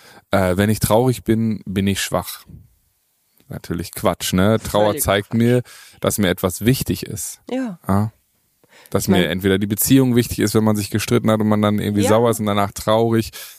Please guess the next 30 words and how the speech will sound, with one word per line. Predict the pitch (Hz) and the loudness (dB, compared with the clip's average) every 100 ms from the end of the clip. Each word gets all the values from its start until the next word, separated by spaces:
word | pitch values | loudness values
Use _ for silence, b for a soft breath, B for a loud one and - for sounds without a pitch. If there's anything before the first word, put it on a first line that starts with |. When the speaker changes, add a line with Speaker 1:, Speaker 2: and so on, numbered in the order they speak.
| B B | B B
Speaker 1:
Irgendwie, | - 104 104 104 | 0 0 0 0
wenn | 104 | 0
man | 104 104 104 104 | -2 -2 -4 -2
Verlust | - 107 127 - - | 0 4 4 2 -6
von | - 110 107 107 107 - | -4 0 0 0 -2 -4
geliebten | 107 110 113 - 104 | 2 4 2 2 2
Menschen | 107 117 - 110 110 | 2 0 -2 0 0
oder | - 101 101 98 | 0 2 4 2
von, | - 101 101 101 98 92 80 | 2 0 0 -2 -2 -6 -8
von | - 101 101 101 98 90 - - - - - - _ - | -4 -2 0 -2 -2 -4 -8 -14 -18 -20 -20 -20 _ -10
dem | 101 98 | -6 0
Job | 120 151 | 2 2
oder | 120 107 | 2 2
was | 117 | 0
auch | 104 | 0
immer, | 110 160 135 220 - | 0 2 2 0 -4
ja, | - 156 - B B B B B | -2 -4 -6 B B B B B
äh, | - 98 104 | 0 2 2
und | 98 | 2
man | 104 | 2
dann | 101 98 | 2 0
traurig | - 95 107 117 | 0 2 2 0
ist | 117 147 - - | -2 -4 -4 -2
oder | 98 95 92 | 0 2 0
eine | 85 92 | -2 -6
Freundschaft | - 113 123 113 | -2 -2 0 -2
geht | 110 101 | 0 0
in | 92 | 0
die | |
Brüche, | 92 98 98 120 135 | 0 0 0 2 0